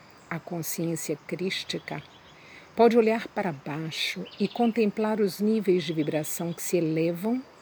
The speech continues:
ou descem até a humanidade na Terra. Ela sabe, com amor e compaixão, que a humanidade está aprisionada nas vibrações inferiores da consciência divina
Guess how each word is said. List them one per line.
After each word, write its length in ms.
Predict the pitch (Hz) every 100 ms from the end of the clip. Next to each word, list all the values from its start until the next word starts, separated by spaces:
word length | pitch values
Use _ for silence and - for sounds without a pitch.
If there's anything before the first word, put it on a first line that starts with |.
| -
ou 120 | 240
descem 640 | 220 156 160 160 - 190 202 - - -
até 220 | 208 -
a 60 | 233
humanidade 640 | 233 226 214 165 165 147
na 160 | 165 165
Terra. 420 | - 139 135 165 - - - - - - - - - -
Ela 260 | 170 151 147
sabe, 640 | - - 139 147 147 220 - - - - -
com 140 | 175
amor 380 | 151 147 165 220
e 40 | 269
compaixão, 840 | - 247 233 208 - - 151 160 - - - -
que 100 | -
a 60 | 170
humanidade 500 | 170 165 156 170 170
está 260 | - 175 190
aprisionada 880 | - 208 202 208 185 170 170 165
nas 240 | 170 170 156
vibrações 760 | 170 156 156 147 - 175 160
inferiores 920 | 190 247 - 220 202 196 190 175 170
da 160 | 151 160
consciência 720 | - 170 156 165 160 156 170
divina 580 | 165 151 175 185 175